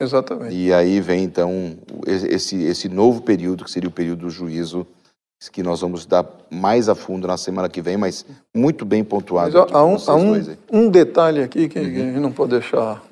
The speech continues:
Speaker 1: não pode
Speaker 2: Claro, fica à vontade.
Speaker 1: de lado. O verso vinte e dois diz que o, o ancião de dias fez justiça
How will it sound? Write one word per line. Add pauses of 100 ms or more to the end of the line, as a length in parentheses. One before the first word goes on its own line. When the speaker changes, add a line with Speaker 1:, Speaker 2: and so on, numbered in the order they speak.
(260)
Speaker 1:
não
pode
Speaker 2:
Claro,
fica
à
vontade.
Speaker 1:
de
lado. (120)
O
verso
vinte
e
dois
diz
que
o, (360)
o
ancião
de
dias
fez (400)
justiça